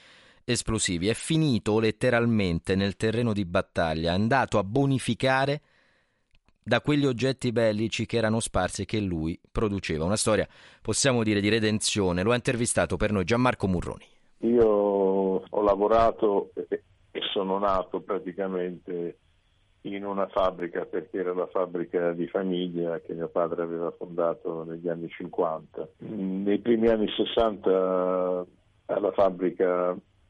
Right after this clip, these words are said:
Speaker 2: ha iniziato a produrre componentistica per, eh, mine anticarro per l'esercito italiano,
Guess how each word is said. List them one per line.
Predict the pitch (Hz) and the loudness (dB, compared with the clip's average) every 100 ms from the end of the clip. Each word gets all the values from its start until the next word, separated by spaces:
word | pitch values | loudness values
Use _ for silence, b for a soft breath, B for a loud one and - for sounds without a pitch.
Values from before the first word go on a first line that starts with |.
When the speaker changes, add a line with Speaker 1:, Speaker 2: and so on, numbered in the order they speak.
| _ _ | _ _
Speaker 2:
ha | 107 | -6
iniziato | 98 85 - 95 92 92 92 | -4 -4 0 0 2 0 0
a | - | -4
produrre | - 92 90 95 95 98 92 90 | -2 -4 0 -2 -2 -4 -4 -4
componentistica | - 90 85 92 92 92 - 95 - - 95 110 92 | -2 -4 2 2 2 -2 0 0 0 -8 -2 0 0
per, | - 92 | 0 0
eh, | 92 92 98 92 92 92 90 | -2 -6 -2 0 2 2 2
mine | 98 95 92 90 | 0 2 2 0
anticarro | 95 95 - - 98 87 87 90 87 | 0 -4 -4 -2 0 0 -2 -6 -6
per | - 95 | -4 -2
l'esercito | 92 - 90 - - 98 | -2 0 -2 -2 -4 -4
italiano, | 90 92 92 90 - 95 110 | 0 0 2 0 -2 -4 -6